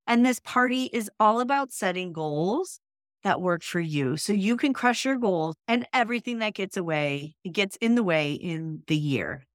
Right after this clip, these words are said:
So get ready for that. It will launch the twenty-sixth of December. You'll be able to start signing up. And I cannot wait for you to see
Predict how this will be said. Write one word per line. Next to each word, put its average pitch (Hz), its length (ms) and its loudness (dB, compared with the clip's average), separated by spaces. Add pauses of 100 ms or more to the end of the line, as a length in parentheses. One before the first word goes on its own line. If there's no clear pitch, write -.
(240)
So 220 180 4
get 247 220 2
ready 311 240 4
for 370 180 2
that. 220 380 6
It 277 200 0
will 427 380 4
launch 269 720 2 (260)
the 160 80 -2
twenty-sixth 170 840 -2
of 320 120 -2
December. 247 500 4
You'll 190 220 4
be 156 340 0
able 370 220 4
to 392 140 -2
start 247 300 2
signing 185 440 0
up. 160 180 2 (420)
And 226 160 2
I 226 140 2
cannot 262 720 2
wait 180 260 -4
for 202 120 -8
you 180 340 -2
to 185 160 -6
see 160 340 -4